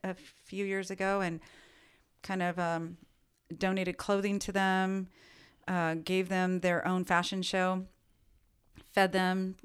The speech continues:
And I, I, I mean, it was, it was amazing how charities to me are people who appreciate. And to me, it just warms my heart. You know, Uh, those are the best shows, I feel. Um, we, d-, uh, a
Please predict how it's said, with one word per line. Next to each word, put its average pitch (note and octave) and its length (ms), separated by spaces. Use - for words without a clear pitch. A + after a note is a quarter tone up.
And F3 460
I, - 40
I, - 420
I F3+ 60
mean, F3+ 220
it E3+ 80
was, F3 220
it F3+ 120
was F3 220
amazing F3+ 760
how F3 480
charities C4+ 480
to G#3+ 80
me G#3 260
are F3+ 180
people G3 320
who F3+ 140
appreciate. E3+ 760
And E3+ 480
to - 120
me, G3 480
it F3+ 140
just - 300
warms F#3 300
my D#3 100
heart. D#3+ 400
You E3+ 140
know, D#3+ 360
Uh, - 80
those G#3 180
are A3+ 40
the F#3 100
best - 400
shows, C#3 300
I C3+ 120
feel. - 320
Um, F#3 640
we, A3 120
d-, - 180
uh, - 40
a F3+ 320